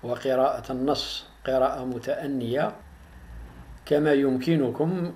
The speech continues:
كذلك الاطلاع على النص كامل في الرابط الموجود في وصف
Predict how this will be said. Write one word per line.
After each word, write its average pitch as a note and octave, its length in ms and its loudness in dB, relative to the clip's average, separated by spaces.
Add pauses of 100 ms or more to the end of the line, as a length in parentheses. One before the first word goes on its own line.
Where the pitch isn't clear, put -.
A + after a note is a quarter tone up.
كذلك B2+ 600 0
الاطلاع C#3+ 880 2
على C3 160 0
النص C3 380 -2
كامل D#3 720 0 (540)
في C#3 80 -2
الرابط C#3+ 840 0
الموجود C3 540 -2
في C#3 140 -2
وصف - 360 0